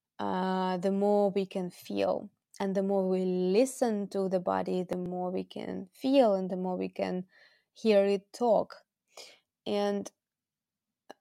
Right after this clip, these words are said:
again, this, the generation loop is the ability to be present with uncomfortable and keep feeding ourselves, keep, uh,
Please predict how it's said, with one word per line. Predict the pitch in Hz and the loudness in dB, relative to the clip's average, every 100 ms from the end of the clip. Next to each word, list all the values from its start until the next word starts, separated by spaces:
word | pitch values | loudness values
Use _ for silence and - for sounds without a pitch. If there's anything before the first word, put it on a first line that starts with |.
| - | -4
again, | 202 175 226 240 220 | -4 -2 0 2 2
this, | 202 208 202 - - | 2 2 0 -10 -4
the | 208 214 | 2 2
generation | 214 208 208 254 262 220 190 | 2 2 4 4 2 -2 -4
loop | 180 - - - | -4 -6 -8 -8
is | 190 196 190 190 - - _ _ _ _ _ _ _ _ _ _ - | 0 2 2 -2 -10 -18 _ _ _ _ _ _ _ _ _ _ -10
the | 196 208 190 196 | 0 2 2 0
ability | 180 196 240 262 233 - 190 185 | -2 0 2 2 0 -4 -6 -4
to | 202 190 190 180 | -2 0 -2 -2
be | 190 185 185 | -2 -2 -4
present | - 196 190 190 233 233 - | -2 2 4 4 0 -4 -2
with | 196 - | -2 -2
uncomfortable | - 185 - 190 185 - - 220 220 254 285 | -6 -8 -8 -6 -6 -6 -6 -4 0 0 2
and | 220 202 | -2 -6
keep | 190 240 247 247 | -6 -2 0 -2
feeding | - - 214 226 202 202 190 185 - | -8 -4 0 0 0 -2 0 -2 -6
ourselves, | - 190 190 - - - - - - - - - - _ | -6 -6 -6 -4 0 0 0 -8 -14 -20 -20 -20 -20 _
keep, | - 220 226 220 214 - _ _ _ _ _ _ - | -6 0 2 2 -2 -14 _ _ _ _ _ _ -8
uh, | 202 196 185 | -2 -2 -2